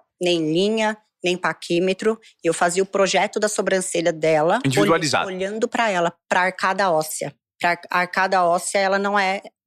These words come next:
Speaker 1: igual a de ninguém.
Speaker 2: Tá.
Speaker 1: Então, o seu osso da sobrancelha é só seu.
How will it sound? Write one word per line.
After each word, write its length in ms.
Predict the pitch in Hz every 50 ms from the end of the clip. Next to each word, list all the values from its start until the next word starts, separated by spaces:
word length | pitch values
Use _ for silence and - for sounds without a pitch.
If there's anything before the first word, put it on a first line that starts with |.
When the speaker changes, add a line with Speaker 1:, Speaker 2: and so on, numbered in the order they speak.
| 175 - -
Speaker 1:
igual 320 | 190 190 180 190 180 180 185
a 60 | 185
de 100 | 175 190
ninguém. 400 | 196 214 233 220 185 160 160 - _ _ -
Speaker 2:
Tá. 200 | - 85 - -
Speaker 1:
Então, 160 | _ - 170 170
o 40 |
seu 260 | 175 - - 190 175 175
osso 200 | 175 170 170 -
da 100 | 170 165
sobrancelha 540 | - - 170 170 165 170 165 - 175 175 185
é 20 | 185
só 320 | - - 185 196 196 - _ _
seu. 300 | - - - 185 165 151